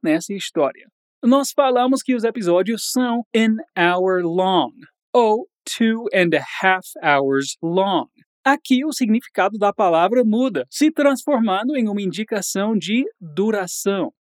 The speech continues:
Significa que os episódios têm uma hora de duração ou duas horas e meia de duração. Se você não quiser usar essa palavra, você pode dizer também, "The episode lasts an hour."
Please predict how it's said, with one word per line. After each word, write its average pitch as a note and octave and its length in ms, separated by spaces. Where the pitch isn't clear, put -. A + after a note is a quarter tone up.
Significa A#3+ 840
que C#4+ 320
os G#3+ 200
episódios F3 680
têm A#3 240
uma C4+ 300
hora G3 220
de G3 120
duração G#3 760
ou A#3+ 280
duas G#3 480
horas F3 340
e G#3+ 100
meia F3+ 360
de E3+ 160
duração. C#3+ 680
Se - 180
você E4 240
não B3+ 240
quiser G3+ 440
usar F3+ 280
essa G#3 200
palavra, A#3+ 560
você C#4+ 280
pode G#3+ 380
dizer G3 380
também, A3+ 420
"The G3 440
episode G3 520
lasts D#3 920
an D#3+ 140
hour." E3 320